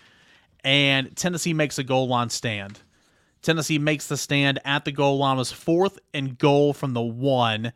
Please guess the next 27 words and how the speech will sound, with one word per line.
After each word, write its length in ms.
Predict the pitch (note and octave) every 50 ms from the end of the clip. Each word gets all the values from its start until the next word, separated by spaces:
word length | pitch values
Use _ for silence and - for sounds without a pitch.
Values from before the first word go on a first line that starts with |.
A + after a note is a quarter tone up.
| _ _ _ _ _ _ -
The 80 | A#2+
quarterback 400 | - - D#3+ D#3 D3+ C#3+ C#3+ C3
ran 240 | A#2 B2 C#3 C#3+ C#3
it 80 | C#3+ C3+
up 80 | C3+
the 80 | - C3
middle, 380 | B2+ B2+ C3 C3 C3 C3 B2+ B2
stuffed 580 | - - - - - - D3+ C#3+ C#3 - _
by 140 | - B2+ A#2+
Roman 340 | A2 A#2+ B2+ C3 B2+ B2+ A#2+
Harrison, 600 | G#2+ B2 B2+ B2 B2 A#2+ A#2 - C3 B2 B2 A#2+ - - - _ _ _ _ _ _
uh, 100 | - G#2
stopping 440 | - - - D#3 C#3+ - D3 C#3 C3+
a 160 | G#2+ A2+ A#2
fourteen-play, 1040 | A2 - - - E3+ F3 F3+ E3+ - - E3 D#3+ D3+ C#3+ - - - C#3+ C#3 C3+ B2+
seventy-four-yard 1120 | - - - - D#3+ D#3+ F3 E3+ E3 D3 - - - D3 C#3+ C#3+ C#3 B2+ B2+ B2+ B2+ B2 A#2
drive 540 | - B2 A#2+ A2+ A2 G#2+ G#2+ A2 A#2 B2+ - - - _ _ _
that 160 | - B2+ B2 A2+
went 200 | B2 A#2+ G#2+ -
seven 460 | - - - E3 E3+ E3+ F3 F3 E3+
minutes 320 | D#3+ D3+ C#3 C#3 B2+ -
and 220 | A2 B2+ A#2+ A#2+ A#2
nine 240 | B2+ C3 D3 D3
seconds 380 | C#3 - D3 C#3 B2+ C#3 B2 -
off 160 | C3 A#2+ -
the 100 | - A2+
clock. 420 | - - B2 A2 G#2+ G#2 A2 A2+